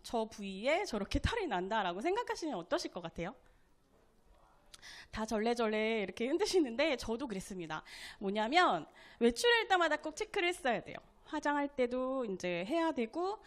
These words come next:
이제 특히 여름에 이제 다 맨다리를 내놔야 되는데 다리가 저 정도는 아니지만 좀 있었어요.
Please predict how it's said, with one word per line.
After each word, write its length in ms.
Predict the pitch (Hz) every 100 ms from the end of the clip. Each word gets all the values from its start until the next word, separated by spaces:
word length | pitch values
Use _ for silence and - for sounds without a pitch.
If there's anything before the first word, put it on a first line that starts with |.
| - - -
이제 180 | 427 220
특히 360 | - - 359
여름에 600 | 233 196 220 214 208 214
이제 120 | 190 185
다 180 | - 185
맨다리를 440 | 185 214 233 233
내놔야 380 | 185 185 190 190
되는데 420 | 190 185 240 349
다리가 500 | 233 196 196 196 277
저 200 | 254 220
정도는 340 | 208 233 233 185
아니지만 460 | 180 180 202 196
좀 180 | 240 330
있었어요. 520 | 180 175 - - 170